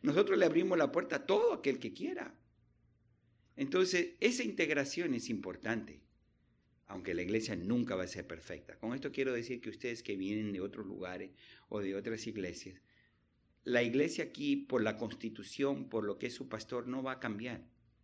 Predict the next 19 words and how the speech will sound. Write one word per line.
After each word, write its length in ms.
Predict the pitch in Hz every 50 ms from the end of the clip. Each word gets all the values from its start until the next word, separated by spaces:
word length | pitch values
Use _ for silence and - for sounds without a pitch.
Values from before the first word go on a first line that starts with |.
| _ _ _ _ _ _ _ _ _ _ _ - -
Y 120 | - 120 139
eso 140 | - - 185
no 100 | 165 139
solo 260 | 135 143 139 131 107
pasa 220 | 113 120 113 - 95
aquí, 300 | - - 127 131 - - - - - - _
pasa 240 | - 135 131 - 123
aún 160 | 123 120 131
en 100 | 131 120
nuestros 300 | 107 90 85 - 92 -
países. 600 | - 78 82 104 110 - - - _ - - - _ _ _ _ _ _ _ _ _ _ _ _ _ _ _ _ _ _
Yo 160 | - 117 123
recuerdo 440 | 117 113 117 - 127 131 123 113 107
a 20 |
varios 240 | 107 117 117 120 120
hermanos 360 | 107 107 110 113 117 113 107
haberle 280 | 101 101 104 104 104 98
dicho, 260 | 101 107 104 - 92
"Mire, 380 | 95 101 98 90 82 - -